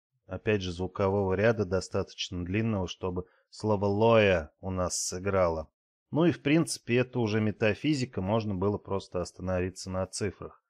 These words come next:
Там перечислен номер организации, куда следует позвонить, и слово «helpline», что у нас означает как раз горячую линию. The seventh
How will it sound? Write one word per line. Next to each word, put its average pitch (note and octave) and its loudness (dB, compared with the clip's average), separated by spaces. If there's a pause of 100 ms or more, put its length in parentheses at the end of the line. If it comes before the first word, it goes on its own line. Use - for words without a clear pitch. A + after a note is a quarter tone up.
(580)
Там A2 2
перечислен G2 -4
номер F2+ -2
организации, F2+ -4
куда B2+ -2
следует A2+ -6
позвонить, G#2+ -6 (320)
и A#2+ -10
слово G#2+ 4
«helpline», D#2+ -8 (520)
что A#2 -2
у G2+ 0
нас F#2 -2 (260)
означает G2+ -2
как - -10
раз F#2+ -2
горячую E2+ -4
линию. D#2 -14
The A2+ -4
seventh A2+ 2